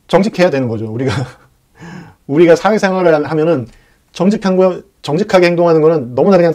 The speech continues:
당연한 기본적인 덕목이자 의무입니다. 자, 그리고 그 수준을 또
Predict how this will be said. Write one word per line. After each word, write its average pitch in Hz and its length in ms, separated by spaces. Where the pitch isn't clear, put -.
당연한 185 380
기본적인 135 720
덕목이자 147 640
의무입니다. 113 540
자, 104 220
그리고 170 420
그 160 160
수준을 185 380
또 170 320